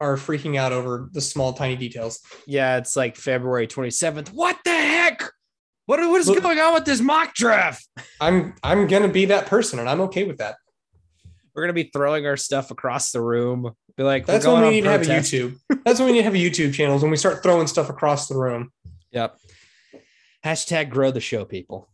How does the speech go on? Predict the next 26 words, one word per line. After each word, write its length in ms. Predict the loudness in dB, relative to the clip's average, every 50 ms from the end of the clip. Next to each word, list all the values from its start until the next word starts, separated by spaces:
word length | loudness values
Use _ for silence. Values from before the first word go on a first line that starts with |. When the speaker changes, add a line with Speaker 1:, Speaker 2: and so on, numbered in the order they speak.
| _ _
Speaker 2:
Grow 320 | -4 -2 0 0 0 0
the 100 | 0 -2
show. 340 | -2 -4 -2 -4 -4 -4 -4 -4
Speaker 1:
Do 100 | -4 -4
it. 160 | -4 -6 -8 _ _ _ _ _ _ _ _ _ _ _ _ _ _ -6
Speaker 2:
Let's 260 | -4 -4 -4 -6 -10 -4 0
do 240 | 2 4 6 6 6
it. 240 | 6 4 2 -2 -4 _ _ -4
All 100 | 0 0
right. 200 | 0 0 -2 -6 _ _ -20 -20 -20 _ _ _ _ _ _ _ _ _ _ _ _ _ _ _ _ _ _ _ _ _ -6 -2
All 60 | -2
right, 180 | -2 -2 -4 -8 _
so 600 | -6 -4 -2 -2 0 2 4 4 6 4 4 4
let's 180 | 2 0 -2 -2
get 120 | -4 -2
into 220 | -2 -2 -4 -4 -8
playoff 440 | -6 -4 -4 -4 -2 -2 -4 -8 -10 -12
watch. 600 | -12 -12 -12 -12 -14 -12 -12 -10 -10 -10 -12 -16 -18 -12 -6
Um, 720 | -4 -2 0 0 0 0 0 0 -2 -2 -2 -4 -6 -10 _ _ _ _ _ _ _ -16 -16 _ _ _ _
it's 120 | -12 -10 -6
getting, 440 | -2 -2 -2 0 -2 -4 -6 -8 _ _
it's 140 | -18 -14 -8
getting 240 | -4 -4 -4 -4 -4
tight, 500 | -6 -4 -2 0 0 0 0 -2 -4 _ _ _ _ _ -8
and 720 | -4 -2 -2 0 0 0 0 0 0 0 0 -2 -2 -4 -6 -6
it's 440 | -6 -8 -8 -6 -6 -4 -4 -6 -8